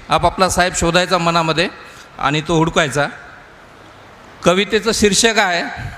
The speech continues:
साहेब आम्हाला पण तुमच्यासारखं व्हावं वाटतं.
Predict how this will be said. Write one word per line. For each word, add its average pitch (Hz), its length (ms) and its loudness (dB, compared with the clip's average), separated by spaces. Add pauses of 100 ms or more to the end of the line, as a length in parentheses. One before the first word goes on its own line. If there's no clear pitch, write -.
(1160)
साहेब 185 400 2 (180)
आम्हाला 190 380 4
पण 220 220 0
तुमच्यासारखं 196 680 2
व्हावं 180 300 4
वाटतं. 151 300 2